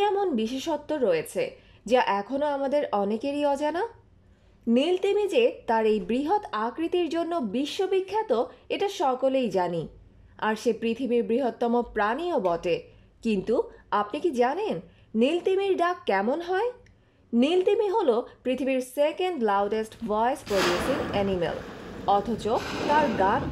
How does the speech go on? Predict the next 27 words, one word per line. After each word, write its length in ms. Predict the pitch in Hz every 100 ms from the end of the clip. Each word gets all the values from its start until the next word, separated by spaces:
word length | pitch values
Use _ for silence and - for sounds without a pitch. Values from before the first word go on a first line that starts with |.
| -
অত্যন্ত 460 | 330 - 392 392 302 226
মিষ্টি। 380 | 185 170 - 170 - - - -
হ্যাঁ, 180 | 254 285 - - - -
এই 80 | 220 185
ভিডিওতে 440 | 202 202 285 359 233 254 - - 254
আপনারা 340 | - 349 381 392 220
নীল 180 | 208 254
তিমির 260 | 339 339 381 269
গানও 260 | 330 330 214 - - -
শুনতে 280 | 349 254 175
চলেছেন। 420 | 185 170 165 190 139 - - - - - - - - 196
আচ্ছা, 280 | 202 - 262 262 - - - -
নীল 180 | 233 311 339
তিমির 280 | 370 403 381
রং 100 | 359 359
কি 80 | 370 359 - 381
আসলেই 400 | - 320 359 381 392
নীল? 200 | 381 190 - - - - - - - - - - - - 247
এই 100 | 302 339
যে 60 | 392 403
আমরা 200 | 392 415 392
সকলেই 440 | 302 269 339 370 370
জানি 220 | 370 285 196 240 -
এরা 200 | - 226 247 196
মাছ 220 | 175 175 -
নয়, 180 | 190 135 - _ 180
বরং 280 | 196 180 208